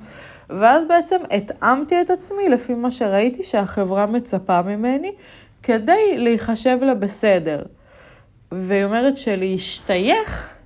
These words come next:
זה דבר ראשון להשתייך כלפי אליי, להשתייך לעצמי.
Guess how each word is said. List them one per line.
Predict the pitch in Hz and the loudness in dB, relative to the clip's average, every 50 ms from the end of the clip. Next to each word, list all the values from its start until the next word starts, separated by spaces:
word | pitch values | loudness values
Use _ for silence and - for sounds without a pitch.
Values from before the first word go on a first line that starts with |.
| - _ _ | -20 _ _
זה | - 180 190 220 208 | -8 -2 0 0 2
דבר | 180 196 196 208 269 302 311 | 4 4 4 4 6 6 4
ראשון | 311 277 277 277 269 269 | 4 2 2 2 2 2
להשתייך | 277 294 285 277 - - - 196 190 202 226 254 247 247 - - 208 - - - | 2 2 0 -2 -4 -8 -8 -4 0 2 2 2 0 -2 -10 -16 -20 -20 -14 -10
כלפי | - 185 180 180 - - 247 240 226 - - - - - - - - _ _ _ _ - - | -6 -6 -6 -4 -2 -2 -2 -2 -2 -4 -8 -14 -20 -20 -20 -20 -20 _ _ _ _ -6 -2
אליי, | 202 202 214 233 220 175 156 151 156 | 2 4 4 6 4 4 2 -2 -6
להשתייך | 170 170 170 - - 202 208 240 247 - | -8 -8 -10 -8 -4 -2 -2 -2 -2 -2
לעצמי. | 320 285 202 170 170 - - - - - 196 202 214 226 214 160 - | 0 0 0 0 -2 -6 -12 -16 -14 -10 -8 -4 -4 -2 -4 -4 -6